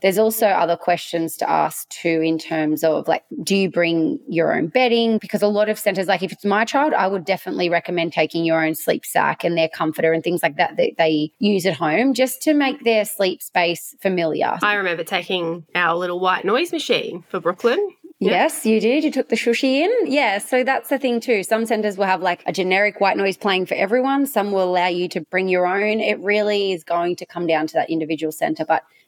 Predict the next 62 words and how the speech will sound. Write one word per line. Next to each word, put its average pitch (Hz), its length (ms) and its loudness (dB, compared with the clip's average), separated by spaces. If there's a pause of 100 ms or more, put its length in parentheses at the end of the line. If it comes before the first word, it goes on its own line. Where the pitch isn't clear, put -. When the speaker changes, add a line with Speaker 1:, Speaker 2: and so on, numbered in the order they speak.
Speaker 1:
yeah, 170 160 2
definitely 208 380 0
go 190 160 2
in 175 160 0
with 170 80 0
a 165 80 2
really 165 200 2
good 156 120 -2
understanding 151 500 -4
of 147 80 -12
how 147 160 -2
that's - 180 -2
going 147 200 -4
to 151 80 -8
work. - 500 -2 (300)
But 170 200 0
I 185 120 2
think 214 280 0
if 220 120 -2
you 220 100 2
can 214 160 0
make 185 220 -2
that 175 400 0
sleep - 280 0
environment 170 600 0
as 175 260 0
familiar 170 400 0
as 160 140 0
it 165 100 -2
is 165 140 -2
at 160 100 -2
home 170 400 0
and 175 160 0
any 170 220 0
of 160 80 -2
those 165 180 0
associations 160 680 -2
they 160 80 4
have 156 200 0
at 180 60 -2
home, 190 300 2
it's - 140 -2
going 165 240 0
to - 100 -12
make 165 140 -4
that - 180 -2
nap 156 220 -4
time 151 200 -2
a 151 60 0
lot 151 160 0
easier 151 320 -2
to - 120 -14
achieve - 400 -6
for - 120 -8
your 147 100 -2
little - 220 -6
one. 165 260 -12 (180)
Speaker 2:
Mm. 165 340 -14 (460)
And 196 160 2
in 202 120 2
terms 233 400 0
of 220 180 0